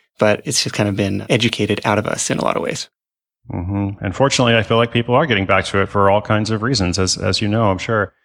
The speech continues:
Speaker 2: Partly out of necessity and partly out of, like, "Oh, I'm, I'm disillusioned with the former economic model or employment model of, you know, working one job, et cetera." But then also because of opportunity, because now people are like, "Oh, I can, there is this global marketplace." Two hundred years ago,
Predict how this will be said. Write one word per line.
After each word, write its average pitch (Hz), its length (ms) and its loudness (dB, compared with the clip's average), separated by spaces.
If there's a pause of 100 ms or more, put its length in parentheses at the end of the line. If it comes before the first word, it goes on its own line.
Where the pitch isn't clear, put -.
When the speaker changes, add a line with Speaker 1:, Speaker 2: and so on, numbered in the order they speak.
(320)
Speaker 2:
Partly 107 320 2
out 104 120 4
of 98 100 -2
necessity 135 760 0
and 101 140 -2
partly 104 300 0
out 101 120 4
of, 98 140 0
like, 95 220 2
"Oh, 101 80 2
I'm, 95 260 0
I'm 95 300 -2 (240)
disillusioned 107 800 2
with 98 380 -2 (200)
the 101 80 -4
former 101 680 2
economic 101 460 -2
model 98 260 2
or 92 140 2
employment 110 460 0
model 98 360 2
of, 95 220 -2
you 104 80 -4
know, 92 60 -4
working 98 280 -4
one 95 200 -2
job, 95 240 0
et 101 80 -4
cetera." 98 340 2
But - 140 -8
then 127 100 2
also 143 300 4
because 127 260 0
of 135 60 4
opportunity, 131 580 0 (400)
because 98 180 -4
now 107 140 2
people 110 260 0
are 107 60 4
like, 104 240 4
"Oh, 143 140 2
I 90 120 4
can, 101 360 -2 (300)
there 101 140 0
is 127 140 0
this 107 140 0
global 131 320 2
marketplace." - 840 -2
Two 135 120 2
hundred 123 160 4
years 123 220 2
ago, 104 400 2